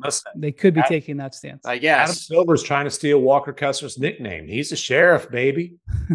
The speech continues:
Speaker 2: <laughs>
Speaker 1: He is the
Speaker 2: Um,
Speaker 3: We gotta, we gotta
Speaker 1: Yeah.
Speaker 3: get, we gotta get our guy Wob with the, with the sheriff's hat,
Speaker 1: Yeah, get the
Speaker 3: uh,
Speaker 1: man a
Speaker 3: later
Speaker 1: hat,
Speaker 3: today.
Speaker 1: badge, and a little six shooter. Adam Silver, he ain't playing. He came, hey, he got tough with Ja Morant. Now he's gonna clean up all these trade
Speaker 2: Well, that,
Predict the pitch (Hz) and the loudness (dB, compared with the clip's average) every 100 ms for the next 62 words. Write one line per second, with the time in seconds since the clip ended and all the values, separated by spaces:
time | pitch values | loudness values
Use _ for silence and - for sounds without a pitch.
0 | - 196 - _ _ _ _ _ 120 175 | -4 -8 -10 _ _ _ _ _ 2 2
1 | - - 139 - 90 175 165 156 139 165 | 2 2 2 2 0 4 4 2 -2 -2
2 | 170 160 - 143 165 170 160 170 165 139 | -2 -2 -8 -4 -2 0 0 -2 -2 -8
3 | 151 180 175 175 165 156 160 151 151 139 | -2 0 0 -4 -4 -2 -2 -2 -4 0
4 | 170 156 117 120 - 113 107 104 _ 117 | 0 0 -4 -16 -12 -10 -10 -12 _ -12
5 | 113 110 139 139 139 - 104 151 127 151 | -10 -8 -4 -4 -6 -6 0 0 0 -2
6 | 127 107 147 143 120 120 143 175 - 104 | -2 0 0 0 -4 -4 -2 -4 -4 -2
7 | 151 160 170 185 185 156 139 107 135 151 | 0 0 -2 -4 -4 -6 -6 -6 -6 -8
8 | 120 - 170 - - 190 190 208 196 107 | -8 -6 -6 -6 -8 0 4 4 2 -2
9 | 113 165 123 - 143 175 120 120 156 170 | -4 -4 -4 -2 -2 -2 -2 0 -2 -2
10 | 170 165 135 170 180 127 117 139 147 110 | -6 -6 0 2 2 -4 -4 -6 -6 -2
11 | 123 143 117 135 151 143 - - 160 156 | 0 0 -2 -4 0 0 0 0 0 -2
12 | 123 143 156 143 135 170 175 135 135 151 | -4 -2 -2 -2 -4 -4 -8 -6 -4 -4
13 | - 117 - 147 156 156 147 151 143 - | -6 -12 -8 -6 -4 -2 -2 -2 -4 -2
14 | 156 151 208 | 2 6 8